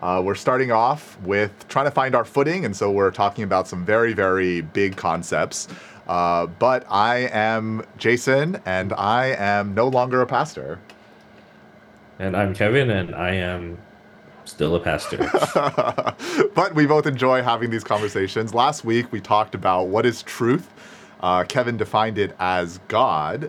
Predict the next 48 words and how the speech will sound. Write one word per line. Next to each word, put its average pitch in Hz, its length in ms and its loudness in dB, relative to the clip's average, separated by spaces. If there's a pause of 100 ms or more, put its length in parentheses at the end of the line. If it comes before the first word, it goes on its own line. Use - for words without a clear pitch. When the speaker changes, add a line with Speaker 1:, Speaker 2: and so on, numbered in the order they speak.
Speaker 1:
Uh, 85 180 -4
I 95 140 0
defined 95 380 -2
it 95 80 -4
as 82 180 -10
that 98 280 0
which 101 200 -8
always 101 540 -2
is. 95 420 -6
And 107 140 -10
then 110 80 -8
we 120 80 -8
kind 143 180 -6
of 135 60 -8
saw 113 320 2
where 101 240 0
it 98 80 -4
went. 90 340 -2 (460)
Uh, 98 340 2
we 120 180 2
are 107 640 2
figuring 139 420 2
out 117 140 4
a 110 60 -2
better, 104 340 0
our, 92 400 -2
we're 120 220 0 (180)
finding 139 260 0
our 131 80 2
footing 120 320 0
with 107 160 -2
our 92 100 0
formatting. 95 640 -2
And 98 120 -10
so 104 160 -2
today's 165 440 2
question 92 600 -4
is, 95 460 -2 (340)
we 110 100 -4
are 98 60 0
going 131 160 2
to 139 60 0
be 135 80 0
defining 110 640 0
God. 73 440 -4 (240)
What 156 260 2
is 135 240 4
God 98 580 2